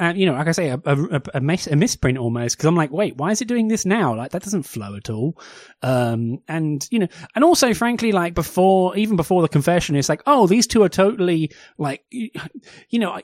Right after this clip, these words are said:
they don't have to be a relationship to have, well, they don't have to be going out, quote unquote, to have a relationship that's meaningful. They're clearly highly codependent and suit each other well. And that's what kind of makes them an interesting pair and why I warm to them so much."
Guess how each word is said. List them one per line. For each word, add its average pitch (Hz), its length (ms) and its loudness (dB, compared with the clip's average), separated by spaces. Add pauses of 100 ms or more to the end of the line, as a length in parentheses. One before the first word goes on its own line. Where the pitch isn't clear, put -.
(140)
they 196 120 0
don't 240 160 2
have 226 240 0
to 202 80 -4
be 196 100 2
a 170 60 4
relationship 165 680 0
to 147 100 -2
have, 147 300 -4
well, 165 320 -6 (260)
they 151 80 0
don't 233 180 0
have 220 280 -4
to 202 100 -2
be 180 160 -4
going 165 400 0
out, 139 240 -6
quote 131 220 -4
unquote, 120 380 -6
to 131 80 -4
have 143 320 -2
a 151 140 0
relationship 143 760 0
that's 123 200 -8
meaningful. 127 640 -2
They're 147 160 -2
clearly 285 460 -4
highly 180 280 -2
codependent 143 720 0 (380)
and 151 420 -2
suit 190 300 0
each 156 120 -4
other 147 220 6
well. 139 460 2
And 127 100 -2
that's 156 160 -6
what 170 100 -10
kind 165 220 -4
of 143 100 -2
makes 147 280 -6
them 139 100 0
an 135 80 0
interesting 139 400 -4
pair 151 300 -2
and 120 100 2
why 127 180 0
I 131 60 2
warm 175 280 0
to - 120 -2
them 104 180 -8
so 104 220 -4
much." 101 400 -8